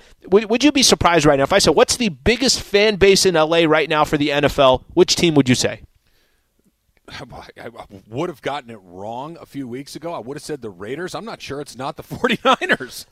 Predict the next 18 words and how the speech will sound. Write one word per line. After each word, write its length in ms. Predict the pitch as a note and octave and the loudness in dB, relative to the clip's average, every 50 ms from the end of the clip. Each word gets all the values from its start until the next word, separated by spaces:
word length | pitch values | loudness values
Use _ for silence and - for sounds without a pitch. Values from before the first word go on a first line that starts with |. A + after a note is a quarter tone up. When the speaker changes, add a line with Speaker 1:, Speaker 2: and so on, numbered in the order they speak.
| _ _ _ | _ _ _
Speaker 1:
Well, 160 | - F3 E3+ E3+ | 4 4 4 6
Speaker 2:
I'm 120 | F3+ G3 | 4 2
Speaker 1:
I, 40 | - | 2
Speaker 2:
really 260 | B3+ D4 C4 A3 G3+ - | 2 0 -2 -4 -4 -4
not. 280 | A#3+ D4 - - - - _ _ _ _ _ | -4 -4 -4 -6 -8 -12 _ _ _ _ _
Speaker 1:
My, 240 | - C#3 D#3 F3 - - | -2 0 2 2 2 0
my 240 | D3 D#3 D#3+ F3 F3 | 0 2 2 2 2
knee 200 | D#3 D#3+ E3 D#3+ | 0 0 -2 0
jerk 280 | C3+ C#3 D3 C#3+ - - | 2 4 4 4 4 2
would 140 | C3 A#2+ A2+ | -2 -2 0
be 220 | B2+ B2+ B2 C3 | -2 0 0 -2
it's 220 | - B2+ - - - | -2 -4 -4 -4 -2
the 100 | A#2+ A#2 | -2 0
Raiders, 440 | A2+ A2+ G#2 G2 C3+ C3+ C#3 - - | 0 0 -2 -4 -6 -10 -8 -4 0
right? 220 | A2 A#2+ C3+ C3 | 0 2 2 0
Speaker 2:
Yeah. 60 | F2+ F2 | 0 -2
Speaker 1:
But 160 | C#3 C#3 C3+ | -2 0 2
just 320 | D3 D#3+ D3 - - - | 2 2 2 2 0 -4